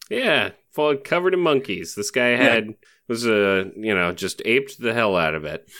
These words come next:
Speaker 2: Absolutely, yeah. It's got all these monkey gargoyles and grotesques and things, statues and whatever,
Speaker 1: Yeah, with,
Speaker 2: statuary,
Speaker 1: like,
Speaker 2: things like that.
Speaker 1: really big teeth.
Speaker 2: Oh, yeah, no, it's, it's really leaning into, it's ba-, yeah, it's like, um,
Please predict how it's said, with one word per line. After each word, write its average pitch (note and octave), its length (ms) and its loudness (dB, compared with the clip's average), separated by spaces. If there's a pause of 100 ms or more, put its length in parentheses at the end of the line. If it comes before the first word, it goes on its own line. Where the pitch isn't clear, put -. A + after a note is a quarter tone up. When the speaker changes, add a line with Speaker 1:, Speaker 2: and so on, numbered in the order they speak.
(220)
Speaker 2:
Absolutely, C3 680 0
yeah. A2+ 80 2
It's G2 100 -4
got B2+ 180 4
all B2 80 4
these A#2 400 -2
monkey A#2 520 0
gargoyles A2 800 2
and G#2 140 2
grotesques G2+ 720 -2
and G2 140 -6
things, F2+ 260 -6 (120)
statues G2+ 680 -2
and F#2+ 120 -4
whatever, G2+ 240 0
Speaker 1:
Yeah, - 20 -8
with, - 80 -12
Speaker 2:
statuary, G#2+ 720 -2
Speaker 1:
like, F2 80 -8
Speaker 2:
things F#2+ 180 -2
like G2+ 100 -4
that. A#2 60 -6 (200)
Speaker 1:
really B2+ 280 2
big G2+ 560 -2
teeth. F#2 440 -4 (540)
Speaker 2:
Oh, G3 120 4
yeah, F#3+ 180 4
no, D3+ 160 2
it's, C#3 240 0
it's C3+ 140 -2
really D#3+ 220 2
leaning B2 480 2
into, A#2+ 520 0
it's C3 160 -2
ba-, D3 240 0
yeah, C#3 140 4
it's C3+ 220 0
like, D3+ 300 0
um, A#2 440 2